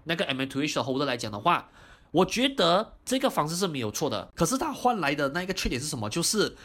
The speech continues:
因为这个东西太过于苛刻了，变成说啦，你是大幅度把你的生意啊，直接砍掉fifty percent and above 的啦。这样，for 新版的这个M M two H哦，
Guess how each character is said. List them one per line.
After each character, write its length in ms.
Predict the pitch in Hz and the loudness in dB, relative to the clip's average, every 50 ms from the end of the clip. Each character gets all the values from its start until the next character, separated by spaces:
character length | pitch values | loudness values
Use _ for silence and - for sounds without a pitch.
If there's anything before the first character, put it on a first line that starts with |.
| - - - - | -20 -20 -16 -4
因 220 | - 208 214 214 | -2 -2 -2 0
为 100 | 220 220 | 0 0
这 100 | 220 226 | 0 0
个 40 | 220 | 0
东 120 | 185 165 143 | -2 -2 -6
西 160 | 135 - 135 | -4 -4 -2
太 160 | 135 - 190 | 2 2 2
过 140 | 180 175 143 | 2 0 -4
于 100 | 127 127 | -4 -4
苛 220 | - - 135 120 | -2 -4 -4 -4
刻 160 | - - 165 | -2 -2 -2
了， 160 | 135 107 101 - - | -2 -2 -6 -4 -4
变 120 | 208 214 | -4 -2
成 160 | 180 - 147 | -2 -4 -4
说 220 | 139 - - 135 135 | -4 -4 0 2 4
啦， 240 | 147 131 110 - - - - - - - | 4 4 2 0 -6 -16 -16 -16 -10 -4
你 220 | 151 165 175 170 160 | 0 2 2 2 2
是 240 | - - 269 269 | 2 0 0 0
大 360 | 269 269 - 254 254 233 202 175 | -2 0 2 4 4 4 2 0
幅 280 | - - - 143 151 | -2 -2 0 0 0
度 280 | 156 - 240 240 185 135 | 2 2 0 0 0 0
把 260 | - - 147 135 131 | -2 -2 0 0 2
你 100 | 127 131 | 0 0
的 80 | 135 156 | 0 0
生 240 | 151 - 175 160 | 2 2 0 0
意 140 | 190 220 190 | 0 0 0
啊， 220 | 143 123 127 160 - | 2 2 0 -2 -6
直 220 | - - 214 247 - - | -6 -4 -4 -4 -4 -4
接 400 | - - 240 247 175 135 - - _ _ _ _ | -4 -2 0 0 -2 -2 -8 -14 _ _ _ _
砍 360 | - - - 175 156 135 135 | 0 0 2 0 0 0 -2
掉 320 | 135 214 254 254 247 247 - - - _ - | 0 4 4 4 4 4 -2 -12 -20 _ 0
fifty 300 | - 165 147 - 190 - | 0 0 0 0 -6 -4
percent 300 | - 113 113 147 135 131 | -4 -2 0 -2 -2 -2
and 180 | - 104 104 | -4 -8 -4
above 200 | 98 107 120 123 | 0 0 0 0
的 100 | 120 104 | 0 0
啦。 180 | 113 123 107 - - - - - - - - - _ _ | 2 2 0 0 -8 -16 -18 -18 -18 -18 -20 -20 _ _
这 140 | - - 311 | 4 4 4
样， 180 | 302 254 - - - - - - - - - | 4 4 -2 -14 -18 -20 -20 -20 -20 -16 0
for 300 | - 196 196 175 151 151 | 4 6 6 6 6 2
新 380 | 156 - - - - 285 294 311 453 403 - - | 0 -2 -2 0 0 0 0 -2 -4 -10 -10 -2
版 240 | - - 120 120 120 | 0 0 0 2 0
的 80 | 131 | -2
这 140 | 135 - 226 | -2 -2 -2
个 80 | 220 214 | -4 -2
M 120 | - 139 135 | -4 -2 -4
M 120 | 135 135 | -4 -4
two 180 | 131 - 131 160 | -4 -2 -2 -2
H 160 | 165 - 131 | 0 2 2
哦， 240 | 110 107 117 117 | 2 2 0 -2